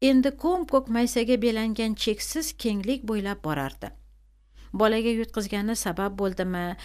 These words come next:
yo bosh og'rig'ining kuchayganimi, endi yuragi ham siqila boshladi. Kenglikka ma'nosiz boqib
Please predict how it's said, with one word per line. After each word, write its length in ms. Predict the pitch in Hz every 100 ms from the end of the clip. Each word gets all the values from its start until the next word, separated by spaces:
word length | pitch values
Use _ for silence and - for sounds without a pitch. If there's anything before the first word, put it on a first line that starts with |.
| - -
yo 160 | 226 262 240 202
bosh 280 | 269 302 - -
og'rig'ining 760 | 226 220 226 214 220 233 233
kuchayganimi, 880 | - - 208 185 190 214 262 262 254 247 - - - - -
endi 300 | 277 285 339
yuragi 420 | 277 269 262 269
ham 240 | 262 277
siqila 400 | 262 - 196 175
boshladi. 500 | 160 156 - 135 - - - _ _ _ _ - - -
Kenglikka 580 | 247 233 240 233 254 247
ma'nosiz 720 | 226 226 220 214 208 233 185
boqib 380 | 185 180 -